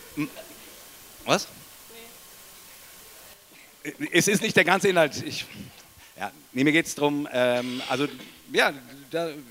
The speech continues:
verstehe ich. Verstehe ich. Ähm, ich würde hoffen, oder ich würde hoffen, dass so ein Abend dazu beiträgt, dass wir das nicht als Gegensatz sehen, so nach dem Entweder-Oder. Oder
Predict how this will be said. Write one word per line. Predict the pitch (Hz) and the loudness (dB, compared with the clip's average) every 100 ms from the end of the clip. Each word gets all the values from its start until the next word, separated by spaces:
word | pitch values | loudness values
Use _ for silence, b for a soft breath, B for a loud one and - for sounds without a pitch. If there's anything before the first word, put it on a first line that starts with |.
| 135 - | -18 -8
verstehe | 165 - 190 101 | -6 -2 -2 -4
ich. | - - - - - - - B B B - | -8 -14 -16 -20 -20 -20 -20 B B B -8
Verstehe | 107 147 135 | -6 -4 -4
ich. | 147 - - | -6 -10 -10
Ähm, | 127 120 123 120 B B B B B - - - - - - | -2 -2 -2 -8 B B B B B -20 -20 -20 -20 -4 4
ich | 170 165 | 4 10
würde | 180 156 | 10 12
hoffen, | 226 - 208 285 254 - - - | 8 6 2 2 -2 -8 -18 2
oder | 143 135 | 6 6
ich | 151 143 | 6 6
würde | 151 | 8
hoffen, | 202 202 | 6 4
dass | 160 147 | 2 4
so | 160 | 4
ein | 165 | 2
Abend | - 131 190 220 208 | 2 2 2 0 -6
dazu | 156 - | -6 -4
beiträgt, | 143 123 151 - 165 160 - - | -2 0 -2 -2 -4 -6 -8 -6
dass | 143 147 - 131 | -4 -4 -6 -8
wir | 139 151 | 0 2
das | 143 135 139 - - - - - | 2 0 -2 -6 -6 -8 -10 -8
nicht | 120 160 - - - - | -2 -2 -4 -10 -14 -10
als | 120 131 127 - - - - - - - | -2 -2 -2 -6 -8 -8 -12 -20 -20 -10
Gegensatz | 110 127 185 196 202 - - | -4 -2 -2 -2 -4 -6 0
sehen, | 147 180 240 240 | 4 4 2 -2
so | 143 | -2
nach | 131 | -2
dem | - 123 123 | -4 -8 -6
Entweder-Oder. | 143 151 123 117 143 151 175 - - - - - - B B B B | -6 -2 0 0 2 2 0 -2 -10 -16 -20 -20 -20 B B B B
Oder | 139 135 117 | 4 6 6